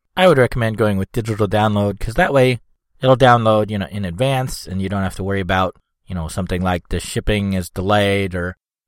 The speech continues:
you know, the delivery truck doesn't come until, like, five o'clock at night or something.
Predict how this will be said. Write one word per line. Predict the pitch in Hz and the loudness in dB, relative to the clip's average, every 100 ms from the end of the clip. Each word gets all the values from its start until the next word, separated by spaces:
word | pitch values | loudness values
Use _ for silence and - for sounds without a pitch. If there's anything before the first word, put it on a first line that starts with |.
| - | -12
you | 90 | -8
know, | |
the | 82 82 | -8 -6
delivery | 104 92 104 101 98 | -6 -2 -2 -2 -4
truck | - 104 - | -4 -6 -4
doesn't | 92 101 | -8 -8
come | - 101 98 | -4 -2 -2
until, | 87 95 | -4 -4
like, | 90 90 | -4 -6
five | - 90 90 | -6 -4 -4
o'clock | 90 101 90 | -4 -6 -4
at | 80 | -6
night | 80 90 95 90 | -6 -4 -4 -6
or | |
something. | 92 92 85 90 90 90 | -8 -10 -10 -12 -12 -14